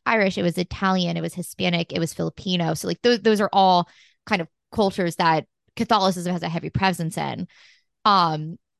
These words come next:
so it wasn't until I was, like, older and kind of, like, had talked to a couple of friends who were raised in other areas and, like, kind of more, um, like, Protestant areas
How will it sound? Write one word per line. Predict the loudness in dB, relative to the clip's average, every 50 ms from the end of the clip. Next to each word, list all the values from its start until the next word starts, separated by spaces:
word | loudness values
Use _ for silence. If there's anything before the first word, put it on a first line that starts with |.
| _ -16
so | -8 -2 2 4 4 6 6 4 2 0 -2 -6 _ _ _ _ _ _ 0
it | 2 4
wasn't | 4 2 2 2 -2 -6
until | -8 -8 -6 -4
I | -2 -2
was, | 0 -2 -2 -4
like, | -4 -6 -6 -4 0
older | 2 2 4 4 2 2
and | 2 0
kind | 0 -2 -2 -2
of, | -2 -2
like, | -6 -4
had | -2 -2 -2 -2
talked | 0 0 0 0 0 _ -8 -8
to | -6 -4 -2 -2 -2 -2 -4 -4
a | -4 -4 -2
couple | -2 -2 -2 -2
of | 0
friends | 0 0 0 0 -2 -4
who | -4 -4 -4
were | -2 -4 -4
raised | -4 -4 -4 -4 -6 -8 -10 _ _ _ _ _ _
in | -2 0
other | 0 2 2 0 0
areas | 2 2 2 4 4 2 2 0
and, | -2 -4
like, | -6 -8
kind | -6 -2 -2 -2
of | -2 -2 -4
more, | -4 -2 0 2 2 2 2 0 -2 -4 -6 _ _ _ _ _ _ _ _ _ _ _ _ _ _ _ _ _ _ -20 -8 -4
um, | -4 -4 -2 -4
like, | -6 -6 -6 -2
Protestant | 0 0 0 0 0 -2 -4 -6 -4 -2
areas | -2 0 2 2 2 2 0 -4